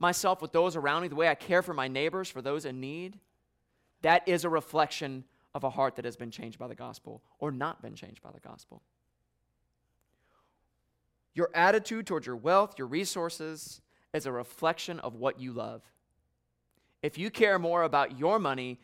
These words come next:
your wealth, keeping things for yourself rather than helping those around you, those in need, then you might love money more than yourself, more than Christ. You might love yourself more than Christ.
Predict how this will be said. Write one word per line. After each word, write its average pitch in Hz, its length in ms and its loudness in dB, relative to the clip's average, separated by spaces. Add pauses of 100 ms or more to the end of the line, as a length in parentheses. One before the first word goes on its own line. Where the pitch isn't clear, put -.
(160)
your 185 260 2
wealth, 123 380 0 (340)
keeping 170 300 -2
things 151 220 -6
for 131 100 -10
yourself 147 600 0
rather 131 340 0
than 120 140 -10
helping 135 320 -4
those 123 360 -4
around 120 360 -6
you, 151 80 -10
those 120 240 -6
in 120 120 -10
need, 131 340 -12 (1700)
then 135 100 -8
you 127 100 -6
might 127 280 0
love 127 200 0
money 120 220 -8
more 113 160 -10
than 113 100 -14
yourself, - 320 -16 (260)
more 143 140 -4
than 131 120 -6
Christ. - 420 -10 (380)
You 143 100 -8
might 139 200 2
love 143 160 2
yourself 127 560 -4 (280)
more 120 200 -8
than 110 160 -12
Christ. - 500 -16